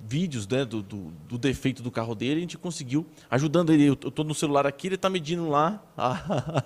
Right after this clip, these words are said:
<laughs> as bobinas do, do, com o multímetro, pra gente conseguir achar um problema do carro, né? Mas ele tava querendo uma morsa, enchendo o saco da morsa e uma bancada pra ele mexer nesses negócios. Não adianta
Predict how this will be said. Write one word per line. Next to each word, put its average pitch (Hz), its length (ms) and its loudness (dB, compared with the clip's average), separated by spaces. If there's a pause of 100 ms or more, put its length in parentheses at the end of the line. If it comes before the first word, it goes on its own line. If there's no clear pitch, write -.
<laughs> - 140 -14
as 151 180 6
bobinas 196 640 2
do, 180 180 -2
do, 151 400 -6
com 170 60 -4
o 175 60 0
multímetro, 160 580 -4 (480)
pra 135 120 0
gente 135 120 -6
conseguir 165 380 -2
achar 160 200 0
um 175 80 -4
problema 170 400 -2
do 175 120 -6
carro, 117 320 -4
né? 123 160 -8 (240)
Mas 123 120 0
ele 156 120 0
tava 175 180 2
querendo 170 220 2
uma 165 160 4
morsa, 139 320 2
enchendo 156 220 -4
o - 20 -2
saco 127 260 -2
da 120 100 2
morsa 127 560 0 (380)
e 135 140 -2
uma 151 160 -2
bancada 139 480 0
pra 110 160 -2
ele 110 120 0
mexer 104 300 -8
nesses 98 220 -12
negócios. 98 320 -10
Não 147 80 -4
adianta 240 220 -2